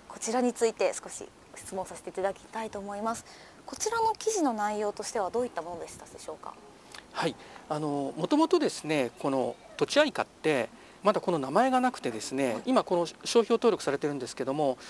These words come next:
Speaker 2: その前段階で、栃木愛三十七号っていう形で、この品種ができた時に、今からもう数年前なんですけども、取材に行ったんですよね。
Speaker 3: はい。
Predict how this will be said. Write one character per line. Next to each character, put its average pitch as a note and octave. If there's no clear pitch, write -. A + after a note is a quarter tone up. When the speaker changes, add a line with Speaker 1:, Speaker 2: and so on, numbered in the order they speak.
Speaker 2:
そ -
の F#3
前 F3
段 C4
階 B2+
で、 C3+
栃 -
木 C3
愛 G3
三 C#4
十 E3+
七 D3
号 C3+
っ -
て -
い A#2+
う A#2
形 -
で、 B2
こ -
の A3+
品 B3
種 A3+
が G3+
で A#3
き -
た F3
時 -
に、 A#2+
今 B3
か F3
ら C3
も C#3+
う B2
数 -
年 C4
前 D#4+
な A#3+
ん -
で -
す -
け C#3
ど B2
も、 -
取 -
材 C#3+
に C#3+
行 C#3
っ -
た D3
ん C3+
で A#2
す -
よ A2+
ね。 D#3+
Speaker 3:
は F#3
い。 G3